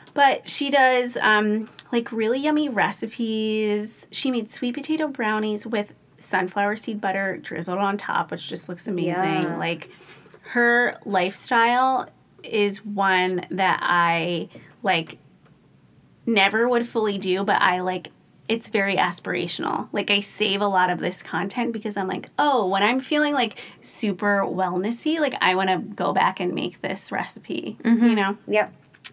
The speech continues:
Speaker 1: Um, or, like, go to this, you know, crystal class
Speaker 2: I like
Speaker 1: or
Speaker 2: following
Speaker 1: whatever.
Speaker 2: people who are, like, in the cities where we live.
Speaker 1: Yeah, I, yeah, that was the other thing. Like, she went to s-, Chill House and go,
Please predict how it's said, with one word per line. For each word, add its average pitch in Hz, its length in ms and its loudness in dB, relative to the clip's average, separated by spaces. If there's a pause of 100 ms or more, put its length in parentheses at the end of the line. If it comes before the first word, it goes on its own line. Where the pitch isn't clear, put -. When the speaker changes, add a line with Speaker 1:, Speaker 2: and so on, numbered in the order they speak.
(100)
Speaker 1:
Um, 190 400 0 (460)
or, 226 60 2
like, 190 220 -2
go 180 200 0
to 175 160 -4
this, 180 440 -6 (200)
you 214 120 -4
know, 202 300 -6 (1200)
crystal - 720 -6
class - 200 2
Speaker 2:
I 277 120 8
like 285 200 4
Speaker 1:
or - 60 0
Speaker 2:
following 302 380 4
Speaker 1:
whatever. 294 140 2
Speaker 2:
people 247 220 4
who 233 120 2
are, 214 140 6
like, 196 260 4 (200)
in 202 340 4
the 190 100 2
cities 180 460 -2
where 160 160 0
we 101 140 -2
live. - 440 -4
Speaker 1:
Yeah, 190 380 4
I, 220 360 2
yeah, 190 240 2
that 190 160 2
was 220 140 -4
the 202 120 -2
other 208 140 -2
thing. 202 180 -6 (280)
Like, 202 100 -6
she - 180 -4
went 208 320 -4
to 226 60 -4
s-, - 220 -6
Chill 202 300 0
House 190 540 2
and 180 340 -2 (1160)
go, 208 200 0